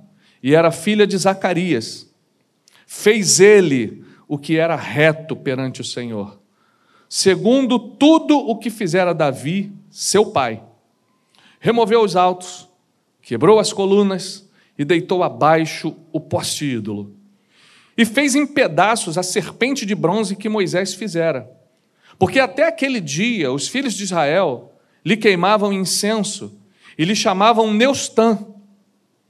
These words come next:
Confiou no Senhor, Deus de Israel, de maneira que depois dele não houve seu semelhante entre todos os reis de Judá,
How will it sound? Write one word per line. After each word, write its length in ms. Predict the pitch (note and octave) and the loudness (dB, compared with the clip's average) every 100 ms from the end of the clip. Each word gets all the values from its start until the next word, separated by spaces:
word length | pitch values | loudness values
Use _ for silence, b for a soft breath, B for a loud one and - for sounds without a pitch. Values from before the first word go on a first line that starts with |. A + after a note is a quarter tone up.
| b b b - | b b b 0
Confiou 560 | C4 C#4+ C4+ C4+ F4+ F4+ | 2 4 4 8 8 6
no 80 | |
Senhor, 720 | E4+ F#4 F#4 G#3+ A3+ - - - _ _ _ | 2 0 2 4 4 2 -14 -20 _ _ _
Deus 540 | A#2 A2 F#3+ C4 A3+ C#3+ | -6 4 6 6 2 -4
de 80 | |
Israel, 680 | D3+ C3 B2+ A#2 G#2 G2+ _ _ b b b b - | -6 -4 -4 -4 -6 -10 _ _ b b b b -10
de 140 | C3+ | -2
maneira 600 | G3+ F3 F3 G#3+ G#3 C#3 | 0 2 4 4 4 0
que 140 | - F#3 | -2 -2
depois 440 | E3+ F3+ A3 E3+ | -4 2 2 2
dele 540 | B2+ E3 E3+ B2+ A2+ G#2 _ _ - | 0 2 2 0 -8 -12 _ _ -12
não 380 | C#3+ F3+ C4 G3 | -2 0 0 2
houve 400 | G3+ C4 G3 F#3+ | 2 2 -2 -4
seu 320 | - - D4 | -4 -4 -4
semelhante 800 | - A#3+ G#3+ D#3 D#3+ G3+ G3+ - | -4 -4 -2 -2 -2 -4 -6 -6
entre 340 | - A#3 A#3 E3+ | -4 -4 -4 -10
todos 440 | - C4 C#4 A3 | -4 -2 -2 -4
os 140 | E3+ D3+ | -6 -4
reis 240 | E3 C#3+ | -4 -4
de 100 | C#3+ | -8
Judá, 440 | C3 C3 A#2 C#3 | -8 -6 -8 -10